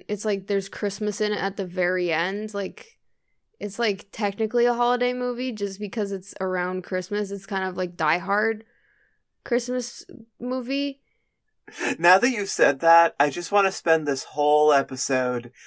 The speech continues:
Speaker 2: trying to find comparisons between It's a Wonderful Life and Die Hard.
Speaker 1: Uh, yeah,
Speaker 2: Because,
Speaker 1: I mean
Speaker 2: because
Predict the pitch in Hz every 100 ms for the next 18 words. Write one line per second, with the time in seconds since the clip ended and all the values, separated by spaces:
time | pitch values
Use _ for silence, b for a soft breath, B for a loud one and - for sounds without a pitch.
0 | b b - - 156 160 165 - 147 143
1 | 147 135 139 131 135 - 151 147 135 147
2 | 139 135 143 135 135 127 135 143 131 127
3 | 135 131 127 110 123 147 165 185 202 -
4 | _ 220 240 202 196 196 147 220 214 220
5 | 254 302 285 233 208 202 202 262 269 233
6 | -